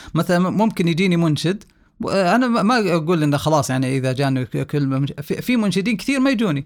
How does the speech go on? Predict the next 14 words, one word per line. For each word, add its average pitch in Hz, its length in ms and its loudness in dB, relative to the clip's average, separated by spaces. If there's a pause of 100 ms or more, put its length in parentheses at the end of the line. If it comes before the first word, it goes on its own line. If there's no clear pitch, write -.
(320)
يعني 165 240 2
جاني 208 280 2
مرة، 165 420 2
مرتين، 156 560 0 (440)
آه، 247 520 2
و-، 202 500 2
وراح 196 260 4
المهندس 165 460 0
ثاني 160 420 0
وتعامل 170 480 0
معاه، 143 300 0 (120)
ارتاح 226 360 0
لهذاك 202 340 0
أكثر. - 380 -6